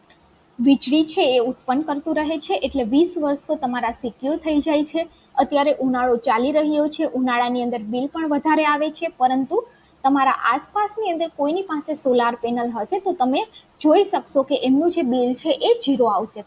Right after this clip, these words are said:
કારણ કે ગરમીના લીધે યુનિટ પણ વધારે જનરેટ થાય છે અને જે વપરાશ છે એ ઝીરો થઈ જાય છે. તો આવી રીતે આ યોજના છે એ ખૂબ જ મહત્વની છે. લોકોને આ યોજનાથી ઘણો બધો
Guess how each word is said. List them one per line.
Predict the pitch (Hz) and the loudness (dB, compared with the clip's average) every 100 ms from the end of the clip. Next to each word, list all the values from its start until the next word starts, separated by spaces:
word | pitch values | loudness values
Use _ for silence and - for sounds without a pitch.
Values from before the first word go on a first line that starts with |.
| 277 | 2
કારણ | 311 381 | 4 2
કે | 403 269 | -2 2
ગરમીના | 262 262 392 415 359 | 2 2 2 4 4
લીધે | 302 320 254 | 2 0 0
યુનિટ | 254 277 - | 0 0 -2
પણ | 277 247 | -4 -2
વધારે | 233 233 247 277 | -2 -2 -2 0
જનરેટ | 285 285 320 - | 0 0 -2 -2
થાય | 320 311 - | -2 -2 -4
છે | 466 - - - _ - | -8 -10 -20 -20 _ 0
અને | 285 508 - - - _ _ _ _ _ _ _ _ | 2 2 -2 -16 -20 _ _ _ _ _ _ _ _
જે | - | 2
વપરાશ | 330 254 277 262 285 - | 4 4 6 6 6 2
છે | - 320 - | 2 2 6
એ | 523 554 | 4 4
ઝીરો | - 269 254 | 2 4 4
થઈ | 254 254 214 | 4 0 0
જાય | 233 202 208 | -2 -4 -4
છે. | 247 | -6
તો | - 359 - 262 | 0 2 4 2
આવી | 403 440 | 4 0
રીતે | 453 415 - 269 | 2 0 2 0
આ | 302 | 2
યોજના | 254 247 233 277 285 - | 2 0 -2 0 0 0
છે | 254 - 285 | 0 2 -2
એ | |
ખૂબ | 320 285 254 285 | 0 -2 2 2
જ | 277 | 0
મહત્વની | 226 214 208 247 294 349 | -4 -4 -2 -2 -2 -4
છે. | 370 427 - _ _ _ _ | -2 -4 -6 _ _ _ _
લોકોને | 285 254 294 320 | 4 4 2 -2
આ | 349 240 | 0 0
યોજનાથી | 247 233 226 247 254 269 | 2 0 -2 -6 -6 -8
ઘણો | 247 233 | -6 -4
બધો | 220 | -4